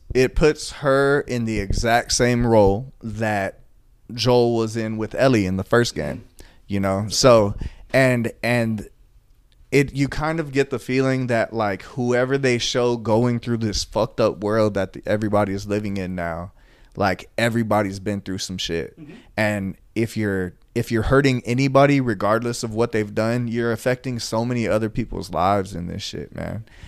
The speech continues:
Speaker 1: So, like I was saying before, I was pissed at Ellie for the whole rest of the game. Um, like, I love Naruto and Sasuke, but I feel like Ellie was Naruto.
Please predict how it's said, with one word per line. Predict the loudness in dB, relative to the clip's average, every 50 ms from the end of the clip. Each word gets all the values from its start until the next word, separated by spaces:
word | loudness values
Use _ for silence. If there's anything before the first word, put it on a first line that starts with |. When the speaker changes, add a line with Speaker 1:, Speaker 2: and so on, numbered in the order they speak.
| -20 -20 -20 -20 -20 _ _ _ -20 -20 _ -20 _ _ _ _ -6
Speaker 1:
So, | -2 4 8 8
like | 10 12 10 10 10 10
I | 10
was | 10 10 8
saying | 8 8 8 8 6
before, | 4 2 2 4 4 6 6 6 4 0 -2 -8 -16 -20 -20 _ -20 -20 -20 -20 _ _ -2 4
I | 6 8 10
was | 10 8 6 6
pissed | 6 8 8 8 6 4
at | 2 2 4
Ellie | 4 4 4 4 2 0
for | -2 -6 -4
the | -4 -2
whole | 2 2 2 4
rest | 2 2 0 -2 -6
of | -6
the | -6 -6
game. | -4 -4 -4 -4 -6 -8 -10 -10 -12 -18 -20 -20 _ -2
Um, | 0 0 0 0 0 -2 -2 -4 -6 -8 -4
like, | -2 0 0 0 -2 -6 -6 _
I | 2 4 6
love | 8 8 8 8 8 6 4 0 -6 -12 -16 -20 -20 -20 -20 -12 -6
Naruto | -2 0 0 2 0 0 -2 -2 0 0 2 2 0 0 -4 -6 -8 -6
and | -4 -2 -2 -2 -2
Sasuke, | -2 0 0 0 0 -2 -4 -4 -4 -2 -2 -2 -2 -4 -6 -4
but | -2 2 4
I | 6 6 4
feel | 4 4 4 4 6 6
like | 4 4 4 4 2 0 -2 2
Ellie | 4 6 6 6 6 4
was | 4 2 0 0
Naruto. | 2 2 4 4 4 2 0 -2 -2 -2 -2 -2 -4 -6